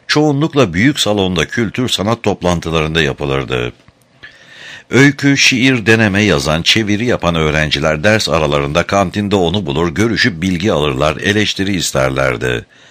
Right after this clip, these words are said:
O yalnız Batı edebiyatı değil,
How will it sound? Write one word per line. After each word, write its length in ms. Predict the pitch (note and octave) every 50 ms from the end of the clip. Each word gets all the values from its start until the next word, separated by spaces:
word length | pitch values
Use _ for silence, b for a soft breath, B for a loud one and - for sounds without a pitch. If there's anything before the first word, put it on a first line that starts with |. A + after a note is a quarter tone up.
| B B B B B B B B B
O 140 | - D3 D#3
yalnız 460 | D3 C#3 D3 D#3 D#3 D#3+ D3 A2 E2
Batı 220 | F2+ G#2 - - C3+
edebiyatı 640 | G#2 D2+ D2 D2 C#2+ D2+ C#2+ C2+ C#2 - D#2+ B1+
değil, 300 | C#2+ D2 D2 C2+ - -